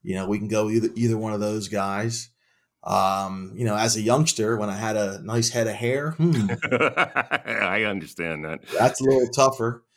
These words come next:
Speaker 2: <laughs>
Speaker 1: But, uh, you know, it, it probably is some unknown. Someone who's very handsome, I'm sure. <laughs>
Speaker 2: As you can tell, he's Mister Humble as well, <laughs> so.
Speaker 1: There you go.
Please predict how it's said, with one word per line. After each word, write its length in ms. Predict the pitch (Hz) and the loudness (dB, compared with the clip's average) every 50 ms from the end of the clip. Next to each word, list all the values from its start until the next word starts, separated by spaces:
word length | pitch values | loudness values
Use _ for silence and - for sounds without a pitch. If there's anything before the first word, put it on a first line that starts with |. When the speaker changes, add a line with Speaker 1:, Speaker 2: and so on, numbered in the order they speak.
| _ - 95 | _ -10 -10
Speaker 2:
<laughs> 200 | 110 - - - | -8 -8 -10 -8
Speaker 1:
But, 300 | - - 110 107 104 104 - - | -2 2 4 4 4 2 0 -4
uh, 500 | 113 110 110 107 107 107 107 107 107 104 101 101 - - _ | -4 -2 -2 -2 -2 -2 -2 -2 -2 -2 -4 -6 -8 -14 _
you 120 | - 110 113 | -6 -4 -4
know, 300 | 113 113 117 113 117 - - | -2 -2 -2 -4 -4 -6 -12
it, 200 | - - - 117 123 - | -14 -12 -10 -8 0 6
it 280 | - 131 - - - - | 6 6 6 4 0 4
probably 300 | 143 151 147 151 151 143 | 6 6 6 6 6 4
is 160 | 131 - - | 4 4 4
some 180 | - 139 135 135 | 4 4 4 2
unknown. 720 | 127 127 127 127 123 123 120 120 127 139 147 156 156 _ _ _ _ _ _ _ _ - | 0 -2 -2 0 0 0 0 0 0 0 -2 -2 -4 _ _ _ _ _ _ _ _ 0
Someone 280 | - - 190 185 170 143 | 4 6 8 10 10 8
who's 60 | 117 131 | 6 4
very 500 | 120 101 - 98 95 131 135 131 127 113 | 0 -2 -6 -2 2 4 4 4 4 2
handsome, 540 | - 123 123 123 117 117 - 131 139 135 - _ _ - | 0 -2 -2 -2 -2 -2 -4 -4 -6 -10 -14 _ _ -10
I'm 100 | 107 107 | -8 -6
sure. 460 | 104 - - 117 110 117 117 117 - _ _ - - - - - - - - | -4 -2 0 2 2 0 0 -4 -8 _ _ -16 -14 -14 -16 -20 -20 -16 -12
<laughs> 1600 | - - 262 - - - 247 233 - - - - - - - - 202 - - - - - - - - - - - - - - - | -8 -4 -4 -4 -4 -4 -6 -6 -6 -8 -14 -16 -16 -16 -16 -16 -18 -16 -16 -14 -14 -14 -14 -16 -20 -20 -20 -18 -16 -14 -4 0
Speaker 2:
As 160 | - 190 190 | 2 2 2
you 60 | 180 - | 2 0
can 140 | 175 - | 0 0
tell, 400 | - - 185 165 147 131 113 - - - - - | 2 4 4 4 4 4 2 0 -4 -16 -8 -2
he's 260 | 135 135 131 107 110 | 0 0 0 2 2
Mister 380 | 120 110 98 - - - 98 | 2 0 0 -2 -2 -2 -2
Humble 560 | 90 - - 92 87 82 71 71 73 71 - _ _ _ _ - | -2 0 0 -2 0 -2 -4 -6 -6 -8 -10 _ _ _ _ -4
as 200 | - 87 76 - | -4 -4 -2 -2
well, 320 | 80 82 76 67 67 71 82 | -2 -2 -2 -2 -2 -4 -4
<laughs> 20 | 90 | -2
so. 360 | 101 - - - - - 127 | -2 -2 -2 -2 0 6 8
Speaker 1:
There 120 | 131 139 139 143 | 10 10 10 10
you 160 | 139 135 120 | 8 6 4
go. 200 | 110 101 - | 4 2 0